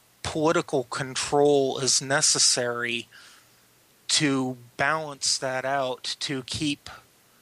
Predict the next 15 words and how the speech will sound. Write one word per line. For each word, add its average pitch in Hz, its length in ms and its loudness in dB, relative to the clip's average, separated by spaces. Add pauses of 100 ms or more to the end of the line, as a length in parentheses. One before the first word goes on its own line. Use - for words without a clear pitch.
(1400)
to 147 100 -4
keep - 420 -2
the, 131 440 -2
uh, 123 200 4 (640)
the 143 240 0
exploitation 127 1200 0
from, 120 540 -4 (300)
from 123 280 -4
occurring 123 720 2 (460)
with 143 280 0
those 123 280 2
property 123 600 -2
rights 120 760 2
a-, 127 280 -10
and, 120 400 -12